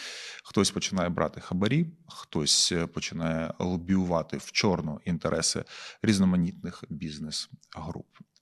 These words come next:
Хотілося б побажати президенту воюючої України, як би не було його прізвища, в даному випадку це Володимир Зеленський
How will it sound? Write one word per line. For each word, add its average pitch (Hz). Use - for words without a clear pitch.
Хотілося 110
б 98
побажати 98
президенту 85
воюючої 85
України, 110
як 98
би 82
не 82
було 80
його 73
прізвища, 110
в 82
даному 76
випадку -
це -
Володимир 90
Зеленський 98